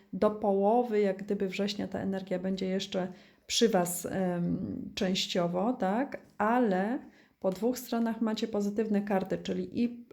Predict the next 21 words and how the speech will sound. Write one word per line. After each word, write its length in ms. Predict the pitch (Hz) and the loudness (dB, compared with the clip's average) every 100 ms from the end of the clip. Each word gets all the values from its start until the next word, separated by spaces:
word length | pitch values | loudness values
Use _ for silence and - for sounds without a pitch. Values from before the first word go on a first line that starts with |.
| - | -8
pozytywne 640 | - 208 196 214 202 202 196 | 0 0 2 2 4 4 2
zmiany, 680 | 196 190 175 175 208 262 - - - - _ _ - | 2 0 0 0 0 0 -2 -12 -20 -20 _ _ 0
i 180 | 247 | 0
tu 140 | 247 247 | 2 2
jest, 320 | 240 240 - | 2 0 -2
e, 260 | - 202 202 | 2 4 4
karta 420 | 202 220 214 214 | 2 0 0 -2
też, 360 | 208 208 208 - | 0 0 2 2
em, 680 | 190 208 202 196 196 208 208 - - _ _ _ _ _ _ _ _ _ _ _ _ _ _ - - - - - _ _ _ _ _ _ - - _ _ _ - | 2 0 2 0 -2 -4 -6 -10 -10 _ _ _ _ _ _ _ _ _ _ _ _ _ _ -18 -12 -12 -12 -18 _ _ _ _ _ _ -20 -20 _ _ _ -10
pies 300 | - 302 440 | 0 2 4
też 240 | - 285 269 | 6 6 6
po-, 180 | - - | 0 -2
też 320 | - 302 - - | 2 0 0 -2
on 220 | 247 240 | -2 0
pokazuje, 560 | 233 233 220 226 226 | 0 0 0 2 2
obrazuje 500 | 214 202 202 208 208 | 2 2 2 2 2
pozytywną, 1080 | 202 202 190 185 233 185 180 175 170 170 170 | 2 0 -4 0 2 2 0 0 0 -2 -4
e, 360 | - 185 175 175 | -4 -2 -2 -2
pozytywną 600 | 202 185 185 165 160 - | -2 0 0 0 -2 -2
energię, 460 | 170 160 151 147 | -2 -4 -6 -8
tak? 360 | - 196 214 | -4 -2 -2